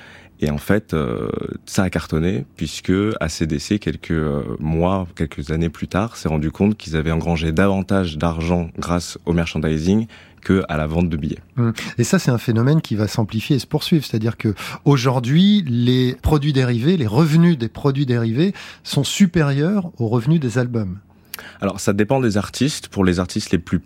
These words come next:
Speaker 1: puissants comme, euh, je prends
Speaker 2: Oui, quand
Speaker 1: une
Speaker 2: vous avez une image que vous pouvez effectivement
Speaker 1: Exactement.
Speaker 2: convertir en, en produit, hein.
Speaker 1: Exactement.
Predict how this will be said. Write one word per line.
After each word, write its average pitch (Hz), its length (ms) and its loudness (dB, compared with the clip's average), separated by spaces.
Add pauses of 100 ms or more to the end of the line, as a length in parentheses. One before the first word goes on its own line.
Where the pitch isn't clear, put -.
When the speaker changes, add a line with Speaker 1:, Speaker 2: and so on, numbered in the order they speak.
(240)
Speaker 1:
puissants 113 580 0 (160)
comme, 85 260 2
euh, 76 220 0
je - 80 -10
prends - 100 -2
Speaker 2:
Oui, 131 80 4
quand - 140 2
Speaker 1:
une 69 40 2
Speaker 2:
vous 131 140 2
avez 135 140 2
une 135 80 0
image 143 440 2
que 117 120 -4
vous 107 100 -2
pouvez 117 280 -2
effectivement 92 400 2
Speaker 1:
Exactement. 98 220 4
Speaker 2:
convertir 156 540 0
en, 117 200 -4
en 107 60 -6
produit, 120 360 -4
hein. 90 120 -6
Speaker 1:
Exactement. 92 520 2